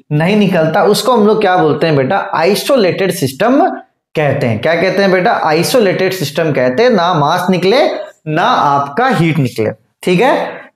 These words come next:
चलिए बेटा, तो ये तो बात हो गई आपके thermodynamic system की, ठीक है?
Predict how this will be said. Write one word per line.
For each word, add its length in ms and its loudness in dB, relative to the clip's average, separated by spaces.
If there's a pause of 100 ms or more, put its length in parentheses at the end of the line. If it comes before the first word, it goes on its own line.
(140)
चलिए 200 2
बेटा, 180 2
तो 80 2
ये 220 4
तो 160 2
बात 260 4
हो 80 2
गई 120 4
आपके 420 2
thermodynamic 760 2
system 400 0
की, 300 -2 (340)
ठीक 160 0
है? 340 -2